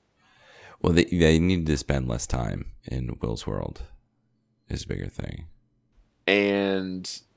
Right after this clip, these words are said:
Speaker 2: the, there is, I mean, they spend a lot of time in this, in the synopsis, right, about Will meeting his grandparents, but that turned out to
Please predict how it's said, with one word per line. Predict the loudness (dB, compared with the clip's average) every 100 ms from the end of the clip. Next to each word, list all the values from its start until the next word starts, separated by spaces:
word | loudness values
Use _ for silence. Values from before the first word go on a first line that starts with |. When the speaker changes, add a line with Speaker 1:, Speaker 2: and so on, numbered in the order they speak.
| _ _ _
Speaker 2:
the, | 2 4 4 6
there | 6 8
is, | 4 4
I |
mean, | 2 0 2
they | 2
spend | 6 6
a |
lot | 6
of | 6
time | 4 4
in |
this, | 0 -4 _
in | -2
the | -2
synopsis, | 0 0 0 -2 0
right, | 0
about | 0 -2
Will | 0 0
meeting | 2 -2 -2
his | -6
grandparents, | -2 -2 -2 -4 -6 -4
but | 0
that | 2 0 -2
turned | -2 0
out | 0
to | 0 -4